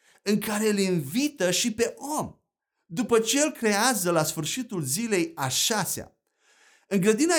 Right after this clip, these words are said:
Eden era odihna lui Dumnezeu și omul avea de lucru, dar nu era o muncă cu transpirație. Tot ce făcea sau lucra, Adam, omul, făcea dintr-un loc și un tărâm al odihnei.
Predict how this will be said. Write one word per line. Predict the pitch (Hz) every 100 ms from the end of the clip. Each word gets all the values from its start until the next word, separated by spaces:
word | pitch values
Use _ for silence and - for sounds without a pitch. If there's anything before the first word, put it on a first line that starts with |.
| 233
Eden | 156 196 254 156 -
era | 170 170 196 190 226 247 254 -
odihna | 165 131 135 190 185 147
lui | 135
Dumnezeu | 113 110 110 123 127
și | - 180 -
omul | 226 277 262 208 214
avea | 202 208 277
de | 262
lucru, | 233 285 208 143
dar | 143 208
nu | 233 285 330
era | 311 269
o | 220
muncă | 190 214 254 220 156 156
cu | 156
transpirație. | 170 156 147 - 143 151 143 - - _ _ _ _ _ _ _ _ _ _ _ _
Tot | - 254 277
ce | 285
făcea | 269 - 220 214 233 233
sau | 226 - 180
lucra, | 165 151 - 165 220 135 123 202 _ _ _ _
Adam, | 120 123 147 202 120 -
omul, | 185 147 117 160 - _ _
făcea | - 208 202 240 240
dintr-un | 214 220 202 185 180
loc | 202 226
și | 220
un | 185
tărâm | 185 185 202 202
al | 165 170
odihnei. | 170 139 170 208 - -